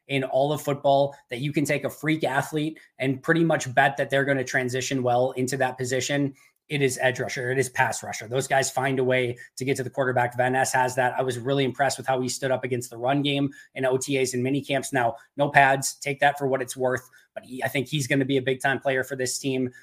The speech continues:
I think Preston Smith is the other one that has the ability to really benefit here. If you do have Rashawn Gary and you do have Lucas Van Ness, and I didn't even talk about Kingsley Enagbare yet.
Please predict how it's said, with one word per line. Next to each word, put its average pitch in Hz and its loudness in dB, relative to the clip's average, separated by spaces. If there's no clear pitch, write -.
I 135 -2
think 180 2
Preston 170 2
Smith 147 0
is 131 -2
the 127 -2
other 135 2
one 131 0
that 120 0
has 127 0
the 127 0
ability 123 0
to 123 -2
really 123 -2
benefit 123 -2
here. 113 -6
If 143 -4
you 170 4
do 170 2
have 110 -6
Rashawn 127 2
Gary 113 -4
and 127 -4
you 135 0
do 151 2
have 143 4
Lucas 135 -2
Van 123 2
Ness, 104 -6
and 123 -4
I 123 0
didn't 131 0
even 127 0
talk 135 2
about 127 2
Kingsley 135 0
Enagbare 123 0
yet. 107 -4